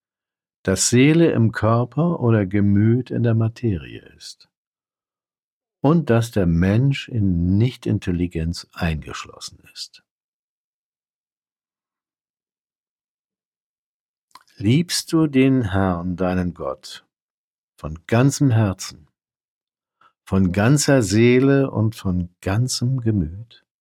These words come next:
Dieses Gebot schließt vieles ein,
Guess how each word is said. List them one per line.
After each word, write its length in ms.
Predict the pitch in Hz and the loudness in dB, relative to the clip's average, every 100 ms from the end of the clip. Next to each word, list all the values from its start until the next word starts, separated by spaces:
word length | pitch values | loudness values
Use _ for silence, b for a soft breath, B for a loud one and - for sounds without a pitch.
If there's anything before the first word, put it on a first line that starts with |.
| _ _ _ _ _ _ _ _ _ _ _ _ _ _ _ _ _ _ _ _ _ 131 | _ _ _ _ _ _ _ _ _ _ _ _ _ _ _ _ _ _ _ _ _ 0
Dieses 420 | 165 156 156 - | 2 2 -2 0
Gebot 500 | 127 101 120 127 - | 0 2 4 4 0
schließt 440 | - 101 87 - | 0 0 0 -10
vieles 640 | - - 170 165 151 139 - | -20 -6 -2 0 2 0 -2
ein, 440 | 76 69 73 87 | -8 -10 -16 -20